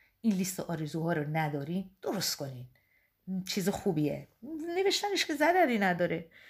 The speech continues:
شما بنویسین، بعد برای برآورده ک-، کردن این، اینها هم یک راهی پیدا می‌شه. الان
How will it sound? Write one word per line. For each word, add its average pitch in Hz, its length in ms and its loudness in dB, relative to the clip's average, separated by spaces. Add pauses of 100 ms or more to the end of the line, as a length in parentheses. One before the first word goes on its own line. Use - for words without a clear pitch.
(300)
شما 330 240 6
بنویسین، 269 680 4
بعد 285 260 8
برای 254 180 2
برآورده 214 480 0
ک-، 185 440 2
کردن 196 320 4
این، 214 380 2
اینها 208 320 4
هم 214 160 6
یک 202 180 -4
راهی - 240 4
پیدا 180 340 6
می‌شه. - 320 -4 (880)
الان 294 600 4